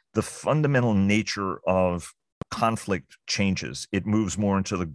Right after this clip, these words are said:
gray zone. It's in cyber already, it's in space,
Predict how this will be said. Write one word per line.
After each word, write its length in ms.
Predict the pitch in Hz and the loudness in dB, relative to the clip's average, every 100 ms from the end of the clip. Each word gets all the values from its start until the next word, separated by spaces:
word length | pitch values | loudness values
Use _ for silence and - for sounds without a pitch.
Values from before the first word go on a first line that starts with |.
| - - | -12 -4
gray 240 | 95 92 | -2 -2
zone. 280 | 85 80 73 | -2 -4 -2
It's 240 | 98 95 - | -2 -2 0
in 180 | - 107 | 2 2
cyber 460 | - 101 90 82 | 2 0 0 -2
already, 380 | 78 76 76 78 | -2 -2 -4 -6
it's 240 | 82 - - | -6 -4 0
in 220 | 120 123 | 2 2
space, 480 | - 92 85 - | 0 0 0 -2